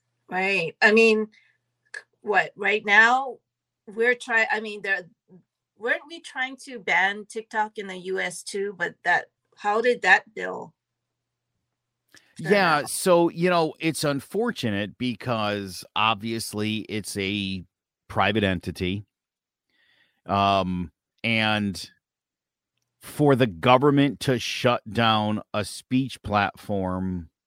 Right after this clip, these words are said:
Speaker 2: would be a violation of the First Amendment.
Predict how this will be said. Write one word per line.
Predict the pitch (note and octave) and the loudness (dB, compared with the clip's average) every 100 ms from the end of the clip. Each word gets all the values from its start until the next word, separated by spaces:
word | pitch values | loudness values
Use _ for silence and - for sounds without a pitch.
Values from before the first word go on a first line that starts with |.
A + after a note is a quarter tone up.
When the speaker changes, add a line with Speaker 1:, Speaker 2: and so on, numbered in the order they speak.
| _ _ _ | _ _ _
Speaker 2:
would | F#2 F#2+ A2 F#2 | -8 -2 -2 -2
be | G#2 G#2 G2 F#2+ F#2+ - | -2 0 0 -4 -6 -6
a | G#2 | -6
violation | E2 G#2 G#2 G2 G2 F#2+ - G2 | 0 2 2 0 -2 -4 -4 -6
of | E2 | -6
the | E2 | -10
First | - G2+ F#2 - | -6 -4 -4 -6
Amendment. | E2+ F2+ F2 D#2+ - | -6 -4 -4 -8 -14